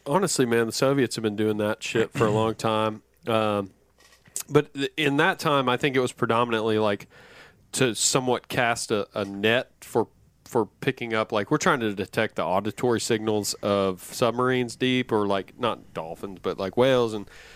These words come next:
they would outfit shit, and that's, like, pretty commonly known. But just when you think, like, "God, these crazy fucking Russians, man, always trying some spooky, weird shit." Uh,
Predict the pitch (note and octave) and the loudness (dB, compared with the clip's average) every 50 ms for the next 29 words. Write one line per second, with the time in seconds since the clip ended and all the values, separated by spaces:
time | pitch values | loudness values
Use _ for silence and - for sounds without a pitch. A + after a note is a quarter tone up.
0 | - - - - D#3 E3 D#3 D3 C#3+ A#2 A2+ A2 A2 G#2+ - - A2+ A2+ G#2 - | -20 -12 -2 0 2 4 4 4 4 4 4 4 2 0 0 -2 -2 -2 -2 -2
1 | - A#2+ A2+ A2 A2 G#2+ G#2+ A2+ A2 G#2+ G#2 - - - - - A2+ G2+ G2+ - | 0 0 2 2 0 0 0 0 -2 -2 -2 -6 -8 -8 -4 -2 -2 -2 -2 -4
2 | - - B2 A2+ A2 - - - - - - A#2 G#2+ G#2+ A2 G#2 G2+ G2 F#2+ G2 | -6 -4 -2 -2 -2 -4 -8 -12 -12 -6 -4 -2 -2 -2 -2 -4 -4 -4 -4 -2
3 | G2+ A2 A#2 A#2 - - - - - - - - - - - - - B2+ A2 A#2+ | -2 -2 -2 -4 -8 -16 -20 -20 -20 -20 -20 -20 -20 -20 -16 -14 -4 2 4 4
4 | A#2+ A#2+ A2+ A2 - _ _ _ _ _ - _ - - _ _ - - E3 F3 | 6 6 4 2 0 _ _ _ _ _ -20 _ -20 -20 _ _ 0 2 2 2
5 | - F#3+ F3+ E3+ E3 D#3 C#3 - E3 D#3 C#3+ - A#2+ G#2 G2 - - - - C#3 | 2 0 0 2 2 0 0 0 0 0 0 0 0 0 0 -2 -4 -4 -4 -4
6 | C3+ B2+ - A#2 G2+ - - - - D3+ E3+ F3+ G3 G3+ - - E3+ E3 D#3+ - | -4 -6 -8 -10 -10 -10 -6 -2 0 0 0 0 -2 -6 -6 -2 -2 -2 0 0
7 | F#3 F#3+ G3 A3 B3+ A#3 - - A#2+ G#2+ G#2 G#2+ G#2+ G#2 G#2+ A2 A#2+ D3+ F#3+ F3+ | -2 0 2 2 2 2 0 -2 -2 -2 -2 0 0 2 2 2 2 2 2 2
8 | - - - F#3+ G3+ G3+ F#3 - D3+ A#2+ A2+ - - - - - - F#3 G3 - | 0 0 0 2 2 0 0 -2 -4 -4 -4 -6 -10 -10 -4 0 2 2 2 0
9 | - F3+ D3+ D3+ E3+ F#3+ G3+ F#3+ - - - - A#3 G3+ C#3 A#2 - - - - | 0 0 4 4 4 4 4 2 0 -2 0 2 2 2 2 0 -2 -8 -20 -20
10 | - - - - - - - - - _ _ _ - - B2 B2 A#2+ A#2 A#2 A2+ | -20 -20 -20 -20 -20 -20 -20 -20 -20 _ _ _ -4 0 2 4 4 4 2 2